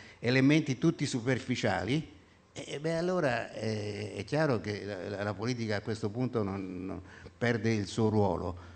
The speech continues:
eh, perché perde la capacità progettuale,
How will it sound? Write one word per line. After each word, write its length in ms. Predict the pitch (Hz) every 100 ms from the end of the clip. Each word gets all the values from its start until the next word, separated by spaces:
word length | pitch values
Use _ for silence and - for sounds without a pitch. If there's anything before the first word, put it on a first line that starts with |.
| -
eh, 180 | - 104
perché 480 | 101 110 165 160 117 110 110
perde 300 | 143 180 180
la 80 | 135
capacità 480 | 117 113 127 123 123
progettuale, 880 | 113 107 110 131 160 110 87 85